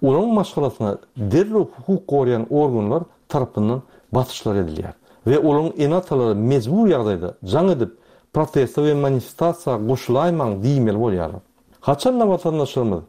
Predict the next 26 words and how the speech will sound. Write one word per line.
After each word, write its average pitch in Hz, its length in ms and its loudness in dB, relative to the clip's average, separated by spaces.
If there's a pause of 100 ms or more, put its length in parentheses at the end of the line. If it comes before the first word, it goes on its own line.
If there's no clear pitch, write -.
(160)
ýüzüne 131 640 2 (340)
ýüzüne 143 360 2
maska, 147 400 0 (260)
protesta 135 480 0
ýa-, 123 360 0
ýa-da 123 300 0
manifestasiýa 120 840 -2 (340)
çykan - 280 0
halatynda 120 640 -2 (420)
M 151 200 2
H 143 180 -2
M 190 120 4
gurulunyň 151 640 2
işgärleri 104 540 0 (100)
olaryň 143 440 2
atlaryny 123 680 -2
kesgitläp, 147 680 -2 (600)
olaryň 143 480 2 (320)
garyndaşlaryna 143 800 0
basyş 120 380 -2
edýärler. 92 420 -2 (420)
Bu 147 120 4
bolsa 185 540 0 (220)
öňkü 160 340 2
asyrdak 143 420 -2
bolan 110 320 0